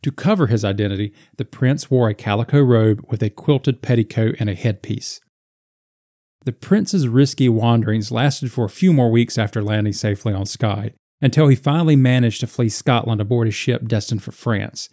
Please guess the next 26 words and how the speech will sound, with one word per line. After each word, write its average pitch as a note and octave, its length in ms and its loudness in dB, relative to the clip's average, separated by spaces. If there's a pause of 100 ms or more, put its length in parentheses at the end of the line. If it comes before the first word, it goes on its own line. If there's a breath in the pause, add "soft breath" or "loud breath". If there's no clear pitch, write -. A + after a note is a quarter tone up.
(360 loud breath)
He E3+ 340 2
and B2 160 0
Flora C3 380 2
were A2 140 0
doomed A#2+ 360 4
to G#2+ 80 -4
never A2 240 2
see G#2+ 200 -2
each G2+ 160 -4
other G2 220 -2
again. G2+ 380 -2 (800)
Flora C#3 580 4
was A2+ 160 4
imprisoned A#2+ 540 4
in G#2+ 100 4
London A2+ 380 4
shortly A2+ 400 0
after G#2+ 380 -2
for A2+ 180 -6
her A2 120 0
role A#2 360 6
in G#2+ 80 4
the G2+ 80 2
Young A2 180 4
Pretender's G#2 460 0
escape, - 520 -6